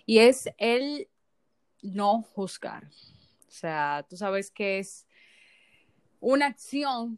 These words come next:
que sucede todos los días, que a veces consciente e inconscientemente cometemos,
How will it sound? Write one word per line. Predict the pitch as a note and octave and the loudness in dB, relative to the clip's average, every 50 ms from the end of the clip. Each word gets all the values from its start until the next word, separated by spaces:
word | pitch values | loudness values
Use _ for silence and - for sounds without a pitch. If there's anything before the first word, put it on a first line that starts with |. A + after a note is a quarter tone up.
| _ - - | _ -18 -14
que | - - A3+ A3+ | -10 -8 -6 -6
sucede | G#3+ - - A#3 A3 - - - A#3+ A#3+ B3 B3 C4 B3+ B3+ | -8 -10 -12 -14 -14 -12 -8 -6 -6 -4 -4 -4 -6 -6 -8
todos | - _ - A#3+ A#3+ A#3+ A#3+ A#3 A#3 | -8 _ -6 -4 -2 -2 -2 -2 -2
los | A3 G3 F3 - - | -4 -6 -8 -10 -12
días, | G3+ B3 B3+ A#3+ A3+ G#3+ G#3 G#3 G3+ - - - - - | -10 -10 -8 -6 -6 -6 -6 -6 -8 -12 -16 -20 -18 -12
que | - A3 G3+ G3 F#3+ F#3+ F#3 F#3 F#3 F3+ F3+ F3+ | -8 -8 -6 -6 -6 -6 -6 -6 -6 -6 -4 -4
a | F3+ | -4
veces | F3+ F#3+ F#3+ G3 - A3 G#3+ G#3 - | -4 -6 -6 -6 -8 -8 -10 -10 -10
consciente | - A3 G#3+ G3+ - - - B3+ C#4 D4 C#4+ B3 - F#3+ | -12 -10 -10 -10 -10 -8 -6 -4 -4 -4 -6 -6 -6 -6
e | F3+ | -6
inconscientemente | F3+ F#3 - G3 G3 F3 - G3 G3 G3 G3 A3+ A3 G#3+ G#3+ G#3+ G#3 G#3 G#3+ G3 G#3 G3+ G3 F#3+ F#3+ F3+ | -6 -6 -8 -8 -10 -8 -8 -6 -6 -6 -4 -4 -4 -4 -4 -4 -4 -4 -4 -4 -2 -2 -2 -2 -4 -6
cometemos, | - - G3+ F#3+ F#3 F3 E3 - B3 B3+ A#3+ G#3 F#3+ F3+ F3+ - - | -6 -4 -4 -4 -4 -4 -2 0 0 0 0 -2 -6 -6 -8 -10 -14